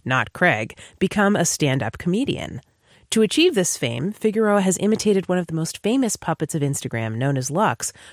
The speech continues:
who blew up on social media a few months ago after he sent a picture of his genitals to a YouTuber. "Y'all,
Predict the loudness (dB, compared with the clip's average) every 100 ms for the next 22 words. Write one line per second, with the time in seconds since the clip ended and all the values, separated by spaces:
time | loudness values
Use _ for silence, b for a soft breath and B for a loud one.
0 | -2 0 4 4 4 4 0 0 0 0
1 | 0 2 2 2 0 -2 -2 -2 -2 -4
2 | -4 -6 B B 2 2 0 0 0 -2
3 | -2 -4 -4 -2 -2 -2 -4 0 2 2
4 | -2 -6 -8 -4 -4 0 -2 -2 -6 -6
5 | -10 -14 b b b b b b b 0
6 | 4 8 8 6